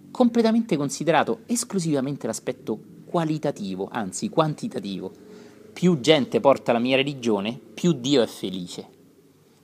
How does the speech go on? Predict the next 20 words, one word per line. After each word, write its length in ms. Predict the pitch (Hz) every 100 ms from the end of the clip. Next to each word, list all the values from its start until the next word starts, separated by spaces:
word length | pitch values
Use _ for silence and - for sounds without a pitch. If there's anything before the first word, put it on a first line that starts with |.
| -
E 40 |
io 60 | 247
non 100 | 156
voglio 220 | 123 127
dire 200 | 123 131
niente 380 | 113 135 107 107
contro 280 | 101 95 104
di 120 | 98
questo. 420 | 95 95 - - _ _ _ _ -
Tuttavia 480 | 214 220 175 113 107
non 140 | 143
c'è 120 | -
stato 380 | 165 - 156 113
qualcosa 400 | 110 - 135 110
che 60 | 101
ha 40 |
fatto 300 | - 131 -
in 60 | 135
modo 260 | 151 104
che 320 | 104 107 -